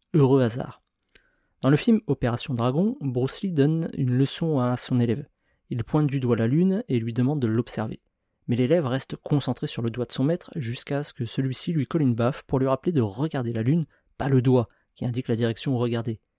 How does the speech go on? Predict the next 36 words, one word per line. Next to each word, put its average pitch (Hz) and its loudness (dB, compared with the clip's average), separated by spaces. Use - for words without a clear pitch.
Lorsqu'on 156 2
transforme 185 0
nos 127 2
indicateurs 135 0
en 117 0
objectifs, 120 -2
on 127 -2
se - -6
concentre 139 -4
nous 131 4
aussi 160 0
sur - -4
le 117 2
doigt 123 2
plutôt - -6
que - -6
sur 135 -4
la 117 0
lune. 107 -4
Les 120 4
indicateurs 127 2
sont - -6
très 113 -4
utiles, 123 0
il 123 -2
faut 117 -2
continuer 127 0
d'observer 123 -2
ces 131 -8
statistiques - -8
afin 139 -4
de 131 -2
savoir 127 -2
si - -8
nous 123 0
avançons 123 0